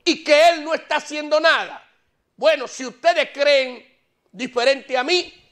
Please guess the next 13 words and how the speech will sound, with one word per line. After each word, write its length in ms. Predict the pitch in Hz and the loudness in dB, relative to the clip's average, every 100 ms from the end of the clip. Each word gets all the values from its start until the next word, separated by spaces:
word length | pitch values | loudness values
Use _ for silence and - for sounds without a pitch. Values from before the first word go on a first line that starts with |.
| _ _ _ _ _ _ | _ _ _ _ _ _
no 320 | 247 330 349 - | -6 0 0 2
coincidan 640 | 269 240 - 269 240 226 | -4 -4 -8 -4 -2 -2
conmigo, 600 | - 220 208 185 156 - _ _ _ _ _ _ _ | -4 -6 -6 -8 -10 -18 _ _ _ _ _ _ _
pero 440 | 285 285 269 254 - _ _ _ _ _ _ | 2 4 2 -4 -8 _ _ _ _ _ _
si 320 | - - - | -20 -18 -10
creen 520 | 269 311 311 277 254 | 0 2 4 2 -2
lo 140 | 240 | -8
que 180 | - 208 | -10 -10
creo 280 | - 247 226 | -4 -2 0
yo, 400 | 208 226 196 175 _ _ _ _ _ _ _ | 0 -2 -2 -6 _ _ _ _ _ _ _
entonces 1120 | 214 202 - - 269 247 - 185 151 - - _ _ _ _ _ _ _ _ _ _ _ _ _ _ _ _ _ | -4 -4 -4 0 2 2 -6 -14 -14 -18 -20 _ _ _ _ _ _ _ _ _ _ _ _ _ _ _ _ _
denle 520 | 175 320 277 254 233 | 2 2 2 -4 -4
like, 400 | 226 220 214 202 | -4 -4 -6 -12